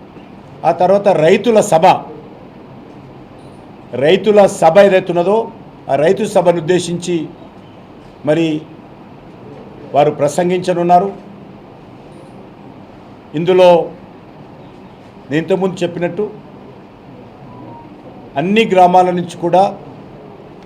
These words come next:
రైతులు రానున్నారు. తప్పకుండా నాకు పూర్తి విశ్వాసం ఉంది. ఈ యొక్క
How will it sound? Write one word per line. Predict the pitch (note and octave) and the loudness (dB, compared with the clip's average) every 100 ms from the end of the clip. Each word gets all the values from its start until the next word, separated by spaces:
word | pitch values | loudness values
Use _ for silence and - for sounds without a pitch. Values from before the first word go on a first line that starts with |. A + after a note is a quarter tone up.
| C3+ | -2
రైతులు | E3 F3 E3+ D#3 - - B2 | -2 -2 -4 -4 -8 -4 0
రానున్నారు. | D#3 E3+ F3 F#3+ - - - - - - - - - - - - - - | 0 2 2 0 -4 -14 -20 -20 -20 -20 -20 -20 -20 -20 -20 -20 -20 -2
తప్పకుండా | D#3+ E3+ G3+ G3+ G3 | 0 0 0 0 2
నాకు | F#3 E3+ C3+ | 0 -2 -2
పూర్తి | E3+ G3+ G3+ F#3 | 0 0 0 -2
విశ్వాసం | - F#3+ F#3 F#3 F#3+ | 0 0 0 -4 -6
ఉంది. | G#3 - - - - - - - - - - - - - - - - - - - - - - - - - - - | -10 -16 -20 -20 -20 -20 -20 -20 -20 -20 -20 -20 -20 -20 -20 -20 -20 -20 -20 -20 -20 -20 -20 -20 -20 -20 -18 -2
ఈ | F3 | 0
యొక్క | F#3 | 2